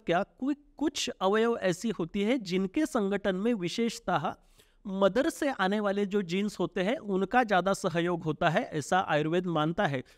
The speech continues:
और जो हमारी बॉडी में सॉफ्ट ऑर्गन्स है, मतलब जो सॉफ्ट होते हैं,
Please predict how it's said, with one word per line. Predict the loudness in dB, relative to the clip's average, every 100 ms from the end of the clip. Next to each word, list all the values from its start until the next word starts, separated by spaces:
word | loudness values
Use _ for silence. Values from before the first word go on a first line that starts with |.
| _ -2
और | 0
जो | 2 2
हमारी | 2 2 2 2
बॉडी | 0 2
में | 0
सॉफ्ट | 0 0 0 0
ऑर्गन्स | 0 2 -2 -2
है, | -10 -6
मतलब | -6 0 -2 0
जो | -2 -2
सॉफ्ट | 0 -2 -2 -4
होते | -4 0 0
हैं, | 0